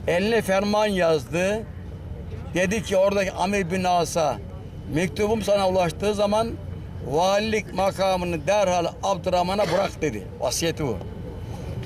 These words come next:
Ancak Ürdün civarında bir atlı göründü.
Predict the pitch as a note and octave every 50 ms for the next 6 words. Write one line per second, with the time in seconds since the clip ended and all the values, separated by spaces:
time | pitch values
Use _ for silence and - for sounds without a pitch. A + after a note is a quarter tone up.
0 | - - - - - - F3 G#3+ A#3+ B3 A3+ G3 F#3+ F3+ F3 F3 E3+ - - -
1 | - - - - - - - - - - - - - - - - - G#3 A#3 C4
2 | B3 G3+ G#3+ A3+ G#3 F#3 C#3+ F#3+ F#3+ G3 G3 F#3+ F#3 F#3 G3 G3 G3+ A#3 A#3+ G3+
3 | A3+ A#3+ G3+ F3+ - - A3+ F#3+ F#3+ F3 E3 D#3 D3+ C3+ C#3 B2+